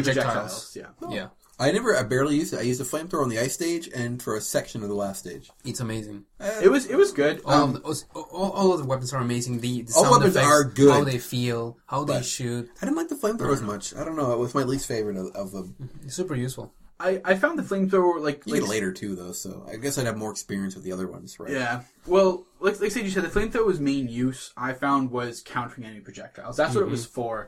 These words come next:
Speaker 1: Yeah.
Speaker 2: Um, but a lot of
Speaker 3: I never used
Speaker 2: times
Speaker 3: it for that. That's
Speaker 2: I would,
Speaker 3: pretty cool.
Speaker 2: I would just use the laser 'cause it's just more, more range.
Speaker 3: The laser does the most damage in the game
Speaker 2: Definitely.
Speaker 3: from the default weapons.
Speaker 2: Yes.
Speaker 3: Like I said earlier,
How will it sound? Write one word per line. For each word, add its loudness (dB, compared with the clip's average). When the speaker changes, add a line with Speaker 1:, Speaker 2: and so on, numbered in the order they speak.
Speaker 1:
Yeah. -6
Speaker 2:
Um, 0
but 0
a 2
lot 2
of -6
Speaker 3:
I 2
never 0
used -4
Speaker 2:
times -8
Speaker 3:
it -14
for -12
that. -14
That's 4
Speaker 2:
I 8
would, 8
Speaker 3:
pretty -10
cool. 4
Speaker 2:
I 6
would 2
just -6
use -6
the 0
laser -4
'cause -6
it's -10
just -14
more, -2
more -4
range. -16
Speaker 3:
The -6
laser 2
does 2
the -2
most -6
damage -8
in -4
the -4
game -6
Speaker 2:
Definitely. -6
Speaker 3:
from -4
the -4
default -6
weapons. -12
Speaker 2:
Yes. -16
Speaker 3:
Like -6
I -4
said -4
earlier, -4